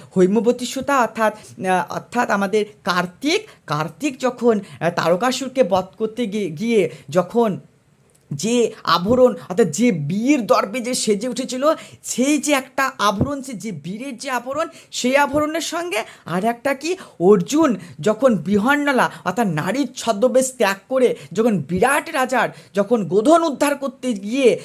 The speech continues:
যে শমীবৃক্ষ মূলে যে বীরের যে আবরণ প-, ধারণ করেছিল, সেই বীরের আবরণের সঙ্গে কিন্তু তুলনা করা হয়েছে ইন্দ্রজিতের আবরণকে। তারপর মেঘবর্ণ রথ,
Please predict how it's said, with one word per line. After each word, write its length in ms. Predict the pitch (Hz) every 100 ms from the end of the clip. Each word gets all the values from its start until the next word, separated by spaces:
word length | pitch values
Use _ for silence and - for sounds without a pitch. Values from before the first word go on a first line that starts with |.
| -
যে 100 | 208
শমীবৃক্ষ 640 | 214 - 269 359 359 - 294
মূলে 340 | 285 277 233 - -
যে 200 | 151 151 -
বীরের 400 | 247 294 339 269
যে 120 | 269
আবরণ 440 | 269 240 262 269 254
প-, 260 | 214 180 147
ধারণ 440 | 156 151 247 349 359
করেছিল, 400 | 330 262 254 190 - -
সেই 240 | - 240 175
বীরের 440 | 139 180 277 320
আবরণের 420 | 208 185 226 220
সঙ্গে 300 | 208 202 185
কিন্তু 440 | 185 165 156 277 311 - _ -
তুলনা 320 | 196 202 185
করা 200 | 180 180
হয়েছে 420 | 180 175 277 311 - -
ইন্দ্রজিতের 760 | 180 202 180 185 151 151 165 180 - _ _
আবরণকে। 1400 | 175 165 170 151 165 160 156 147 139 147 143 127 113 - _ _ _ _
তারপর 360 | 165 143 123 110 _ _ _ _ _ _ _ _ - _ _ _
মেঘবর্ণ 800 | 143 185 214 196 180 180 175 160 147 160
রথ, 440 | 147 123 107 -